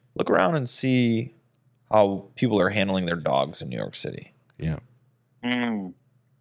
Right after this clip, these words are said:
Speaker 1: Like, uh, I don't know, saw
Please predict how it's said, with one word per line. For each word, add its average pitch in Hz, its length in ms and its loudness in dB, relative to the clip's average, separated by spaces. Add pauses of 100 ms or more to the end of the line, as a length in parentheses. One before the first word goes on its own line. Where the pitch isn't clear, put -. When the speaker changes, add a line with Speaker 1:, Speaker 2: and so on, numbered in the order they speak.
(140)
Speaker 1:
Like, 95 420 2
uh, 71 600 2 (2000)
I 107 60 -6
don't 87 100 -6
know, 107 160 -8 (240)
saw - 220 -6